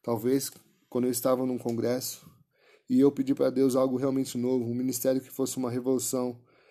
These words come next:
para aqueles que o amam, ele me deu esse ministério, essa visão. Me deu uma resposta que fez sentido primeiro na minha vida, e que quero que seja espalhado aos quatro cantos desse mundo. Você pode,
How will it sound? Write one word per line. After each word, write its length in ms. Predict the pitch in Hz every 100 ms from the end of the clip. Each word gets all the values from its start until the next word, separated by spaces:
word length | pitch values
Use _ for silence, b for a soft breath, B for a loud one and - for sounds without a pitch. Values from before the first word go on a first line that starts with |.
| b b
para 140 | - 127
aqueles 420 | 120 135 139 120
que 120 | -
o 200 | 117 113
amam, 300 | 131 120 117 - - - - -
ele 160 | 143 135
me 100 | 135
deu 160 | 120
esse 160 | 117 117
ministério, 540 | 113 110 - 107 101 _ _ - -
essa 200 | 120 131
visão. 480 | 123 113 113 113 - _ _ _ _ _ _ _ _ _ _ - -
Me 140 | 117
deu 140 | 123 139
uma 160 | 135
resposta 520 | 127 123 - 135 139 -
que 60 |
fez 180 | - 123
sentido 320 | 127 117 135
primeiro 480 | 123 123 135 135 127 B B B -
na 100 | 131
minha 260 | 139 143
vida, 380 | 107 110 104 101 b b b b b b
e 80 | 131
que 60 | -
quero 180 | 151 143
que 80 |
seja 160 | - 143
espalhado 500 | 123 - 123 127 131
aos 140 | 127
quatro 400 | - 127 131 -
cantos 300 | - 127 123
desse 260 | 123 120 127
mundo. 340 | 113 110 98 - _ _ b b b b
Você 240 | 123 120 135
pode, 520 | - 123 123 107